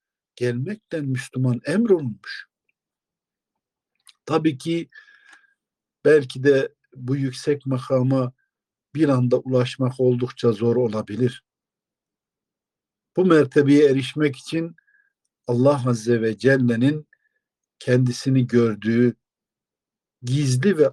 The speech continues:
açık, içindeki ve dışındaki her şeyi bildiği ve hiçbir halin ona gizli kalmadığına olan inancından yardım alıp yararlanmalısın.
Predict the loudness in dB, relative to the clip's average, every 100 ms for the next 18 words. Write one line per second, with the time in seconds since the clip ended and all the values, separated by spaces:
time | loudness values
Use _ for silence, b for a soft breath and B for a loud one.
0 | -4 -10 -4 -4 -6 -20 _ _ _ _
1 | _ _ -12 -10 -4 -2 2 2 2 2
2 | 4 2 0 -2 -2 2 4 4 2 -4
3 | -2 -2 -2 -2 0 0 -2 -4 -2 -2
4 | 0 4 4 2 _ _ _ _ _ _
5 | _ _ -6 -4 -8 -10 -10 -2 2 2
6 | 0 2 4 4 0 -4 0 0 0 0
7 | -2 -2 -4 0 2 4 4 2 4 2
8 | 2 2 2 0 -4 _ _ _ _ _
9 | _ 0 2 2 0 0 0 0 0 0
10 | -2 -4 -2 -2 -2 -4 -6 -6 -4 -6
11 | -8 -12 -12 -12 -12 -12 -16